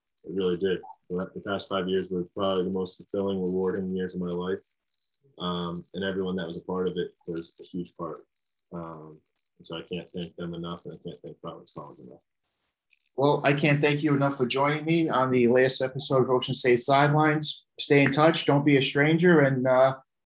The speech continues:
Speaker 2: we'll be back with a fresh episode relatively soon. We'll see if we can get another one of, uh, Andrew's former teammates. Maybe we'll grab one depending on how they do in the N B A Summer League. Uh, like we said, we got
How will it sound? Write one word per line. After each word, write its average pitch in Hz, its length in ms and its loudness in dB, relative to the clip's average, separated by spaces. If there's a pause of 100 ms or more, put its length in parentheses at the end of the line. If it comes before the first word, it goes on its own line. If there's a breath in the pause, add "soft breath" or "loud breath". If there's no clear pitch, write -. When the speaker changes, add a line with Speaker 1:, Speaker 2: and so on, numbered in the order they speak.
(300)
Speaker 2:
we'll 139 100 0
be 156 120 8
back 175 280 2
with 180 120 2
a 147 80 -4
fresh 180 280 2
episode 180 480 2
relatively 175 420 4
soon. 151 300 0
We'll 135 80 -2
see 151 160 -2
if 151 100 0
we 151 100 0
can 147 80 0
get 147 160 4
another 147 380 4
one 143 180 0
of, 139 160 0
uh, 135 100 2
Andrew's 143 440 -4
former 147 260 2
teammates. 170 680 2
Maybe 139 200 4
we'll 139 200 4
grab 143 320 4
one 147 240 0
depending 147 420 0
on 135 140 0
how 147 140 0
they 143 120 2
do 147 120 4
in 147 60 4
the 139 160 2
N 147 100 0
B 147 120 0
A 139 60 2
Summer 147 340 0
League. 120 260 4
Uh, 127 260 4
like 120 120 -6
we 127 80 -10
said, 143 240 2
we 127 80 4
got 123 180 2